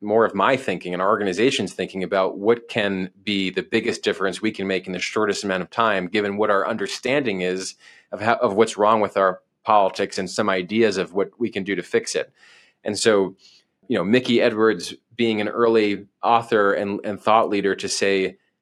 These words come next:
it's a systems problem, uh, and Catherine Gale, Michael Porter coming along to say, uh, well, it's actually an industry that at its core is anti-competitive, and that's a giant, uh, gap, and to put forward ideas,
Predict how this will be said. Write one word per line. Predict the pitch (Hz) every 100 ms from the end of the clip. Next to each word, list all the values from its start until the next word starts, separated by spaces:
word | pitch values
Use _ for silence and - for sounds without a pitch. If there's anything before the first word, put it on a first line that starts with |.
| _ -
it's | 117
a | 104
systems | - 147 143 104 85 -
problem, | - - 85 85 98 _ _ _ _ -
uh, | 104 101 98 85
and | 110
Catherine | 107 120 113 117
Gale, | 107 120 110
Michael | 110 110 107
Porter | 113 110 104
coming | 113 107
along | 104 101 101
to | 95
say, | 92 110 101 98 95 - _ _ _ -
uh, | 107 98
well, | 113
it's | 113
actually | 123 120 120
an | 104
industry | - 143 135 117 - 113 107
that | 107 104 -
at | 107
its | 101
core | - - 131 113
is | 101
anti-competitive, | 113 117 110 - 90 117 135 90 71 - -
and | 101
that's | 104 120 -
a |
giant, | 92 - 101 92 92 - 101
uh, | 98 92 - -
gap, | - 98 85 -
and | 92
to | 92
put | - 104
forward | - 110 113 104
ideas, | - 95 95 95 92 87